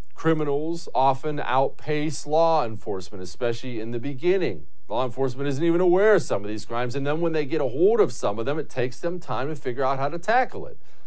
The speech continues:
Home title theft is tearing through this country right now, and law enforcement does not have a handle on it. The F B I is gravely concerned about this crime.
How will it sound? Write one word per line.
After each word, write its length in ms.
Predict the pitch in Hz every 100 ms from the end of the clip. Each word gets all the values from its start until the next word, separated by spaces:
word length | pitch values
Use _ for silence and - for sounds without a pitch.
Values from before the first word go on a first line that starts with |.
| - - - -
Home 300 | - 143 175
title 340 | 165 160 160 143
theft 460 | - 131 113 117
is 160 | 92 -
tearing 460 | - - 131 139 135
through 220 | - 113
this 180 | 90 85
country 380 | - 85 82 80
right 200 | 78 -
now, 280 | 71 - - - -
and 180 | 123 117
law 160 | 113
enforcement 520 | 127 120 123 110 110 95
does 160 | 101
not 180 | 113 123
have 140 | 123
a 60 | 110
handle 380 | 104 101 90 85
on 140 | 85
it. 100 | 90
The 160 | 101 110
F 160 | 120
B 200 | - 127
I 180 | 110 113
is 180 | 101 101
gravely 1000 | - 104 107 135 151 180 131 85 78 - - - -
concerned 480 | 123 101 117 95 90
about 380 | 85 98 90
this 180 | - 85
crime. 440 | - - 71 64